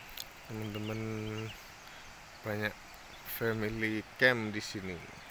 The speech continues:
Jadi Bumi Perkemahan sini dekat dengan Surabaya, Gresik, dan Sidoarjo. Cerah. Monggo teman-teman yang mau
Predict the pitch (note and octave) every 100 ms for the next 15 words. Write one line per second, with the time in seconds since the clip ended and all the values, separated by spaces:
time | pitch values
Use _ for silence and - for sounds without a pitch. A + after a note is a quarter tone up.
0 | - G#2+ G2 A2+ A2 A#2 G#2+ G#2 G#2 G#2
1 | - - - G#2+ A2 A2 G#2+ A#2+ A2 A2
2 | A2 - - - - - - - - A2
3 | - - A2+ G#2 G2+ G2+ - A#2 A2 G#2
4 | A2 G#2+ G2+ F#2+ G2 - - - - G2
5 | F#2+ G2+ F2+ F2+ F#2 E2+ - - - -
6 | - - - - - - - - - -
7 | - - - - - - - - - -
8 | - - - - - - - - - -
9 | - - C3 B2 - - - - - -
10 | - - - - - - - - - -
11 | A#2 A2+ A#2 A#2+ A2+ A2+ A2 A#2 A#2+ A#2
12 | A2+ A2+ A2